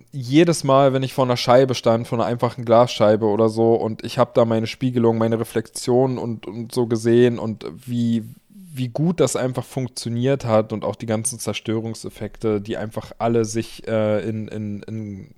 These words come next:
ja, spiegelnden Oberflächen einfach, ähm,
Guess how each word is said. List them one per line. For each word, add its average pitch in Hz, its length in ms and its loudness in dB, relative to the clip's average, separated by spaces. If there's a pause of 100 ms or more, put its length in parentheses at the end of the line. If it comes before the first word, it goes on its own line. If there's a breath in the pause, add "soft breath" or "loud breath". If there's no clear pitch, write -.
(120)
ja, 110 260 -2
spiegelnden 127 640 0
Oberflächen 113 680 0 (680 soft breath)
einfach, 110 600 0
ähm, 104 400 -2